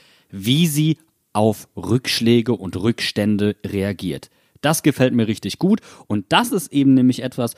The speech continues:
was wirklich Mainz ausmacht. Das, was Jürgen Klopp hier eingefügt hat und was Mainz auch generell kennt, aus schweren Schicksalsschlägen, aus schweren Rückschlägen gestärkt hervorzugehen. Das gefällt mir richtig gut.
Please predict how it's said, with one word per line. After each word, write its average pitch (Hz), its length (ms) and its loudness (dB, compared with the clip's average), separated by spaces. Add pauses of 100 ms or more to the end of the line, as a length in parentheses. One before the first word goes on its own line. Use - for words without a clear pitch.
(140)
was 107 180 -2
wirklich 127 360 0
Mainz 113 360 0
ausmacht. 90 640 -8
Das, 170 280 0 (280)
was 120 160 -4
Jürgen 110 240 0
Klopp - 280 0
hier 147 360 0
eingefügt 131 560 0
hat 120 160 -2
und 107 180 -6
was 110 180 -4
Mainz 120 300 2
auch 113 140 -8
generell 113 420 2
kennt, 107 320 -2 (300)
aus 101 140 -4
schweren 120 640 2
Schicksalsschlägen, 117 880 -2
aus 92 220 -10
schweren 120 360 2
Rückschlägen 104 680 2
gestärkt 98 440 -2
hervorzugehen. 80 640 -6 (300)
Das 147 320 0 (100)
gefällt 117 460 2
mir 110 400 0
richtig 90 520 -6
gut. - 380 -8